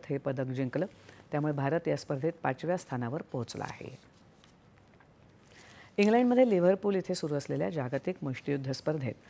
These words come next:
भारतीय महिला खेळाडूंनी चमकदार कामगिरी केली आहे. अठ्ठेचाळीस किलो वजनी गटात भारताच्या मीनाक्षी हुड्डानं कझाकिस्तानच्या नाझिम किझाईबेचा चार एक असा पराभव करून सुवर्णपदक जिंकलं.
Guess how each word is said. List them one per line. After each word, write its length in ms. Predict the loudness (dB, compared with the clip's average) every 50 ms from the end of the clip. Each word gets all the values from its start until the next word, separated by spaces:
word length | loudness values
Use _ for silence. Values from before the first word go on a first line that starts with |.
| -20 -20 -10 -4
भारतीय 380 | -2 0 0 0 0 0 -2 -4
महिला 340 | -2 -2 -2 -2 -2 -2 -2 -4
खेळाडूंनी 420 | -4 -4 -2 -2 -2 -2 -2 -4 -6 -10 -16 -20 -14 -6 -2
चमकदार 400 | -2 0 0 0 0 0 0 0
कामगिरी 380 | 0 -2 -4 -4 -4 -4 -4
केली 240 | -6 -6 -6 -6 -8
आहे. 420 | -8 -10 -10 -12 -14 -14 -18 -20 -20 -20 -20 -20 -20 -20 -20 -20 -8 -4
अठ्ठेचाळीस 520 | -2 -2 0 0 0 2 2 0 0 -2 -2
किलो 200 | -2 -2 0 0
वजनी 320 | 0 0 0 0 -2 -2
गटात 260 | -2 -2 -2 -4 -4
भारताच्या 560 | -4 -4 -4 -4 -2 -2 -4 -4 -4 -4 -4
मीनाक्षी 500 | -4 -2 -2 -2 -2 -4 -6 -6 -6 -4
हुड्डानं 460 | -4 -2 -4 -4 -2 -2 -2 0 -2 -4 -6 -10 -16 -20 -20 -8 -4
कझाकिस्तानच्या 840 | 0 2 4 4 4 2 0 -4 -4 -4 -4 -4 -4 -4 -4 -4 -2
नाझिम 480 | -2 -2 -2 -2 -2 0 0 -2 -2 -2 -6 -12 -18 -20 -20 -20 -12 -4
किझाईबेचा 960 | -2 -2 0 0 2 2 2 2 2 0 -2 -2 -2 -4 -2 -2 -4 -4 -4 -4 -8 -12 -20 -18 -10 -4
चार 240 | -2 0 2 2
एक 160 | 0 0 0 -2
असा 180 | -2 -2 -4
पराभव 340 | -4 -2 -4 -4 -2 -2 -4
करून 280 | -2 -2 -2 -2 -4 -4
सुवर्णपदक 580 | -6 -4 -4 -2 -2 -2 -4 -4 -4 -4 -4
जिंकलं. 400 | -4 -4 -4 -4 -2 -2 -2 -4